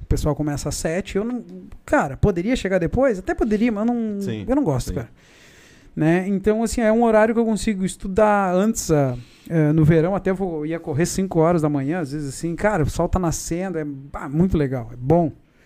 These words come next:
Speaker 1: Entende? Então, é um horário que, que é bom, eu gosto.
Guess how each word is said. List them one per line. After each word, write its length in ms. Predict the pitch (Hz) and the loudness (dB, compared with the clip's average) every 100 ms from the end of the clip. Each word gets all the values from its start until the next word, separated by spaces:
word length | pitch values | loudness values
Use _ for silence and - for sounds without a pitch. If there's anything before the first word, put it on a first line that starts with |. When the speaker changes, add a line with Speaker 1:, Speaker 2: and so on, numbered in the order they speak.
| _ _ | _ _
Speaker 1:
Entende? 240 | - 135 143 | -12 -8 0
Então, 320 | 139 151 156 | 0 2 -2
é 40 | |
um 100 | 165 | -4
horário 400 | 170 165 151 160 | 0 2 2 0
que, 960 | 160 180 185 202 214 220 226 226 233 226 220 | -2 -2 0 2 2 0 0 -2 -2 -6 -6
que 80 | - | 0
é 20 | |
bom, 240 | 220 220 208 - - | 2 2 0 -10 0
eu 120 | 196 | 2
gosto. 360 | 190 185 - | 4 2 0